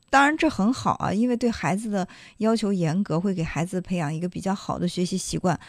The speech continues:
但是如果说因为情绪上的这种焦虑，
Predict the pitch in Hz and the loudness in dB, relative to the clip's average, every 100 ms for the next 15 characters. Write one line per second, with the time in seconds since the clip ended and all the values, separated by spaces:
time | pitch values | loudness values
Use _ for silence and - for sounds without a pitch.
0 | - - - 269 254 233 202 180 233 220 | -20 -14 2 2 4 2 2 2 0 0
1 | 208 220 240 247 208 - 170 185 - 247 | 2 2 2 2 0 0 0 0 0 0
2 | 196 185 175 156 - 202 220 226 190 | 2 0 0 -4 0 0 0 0 -2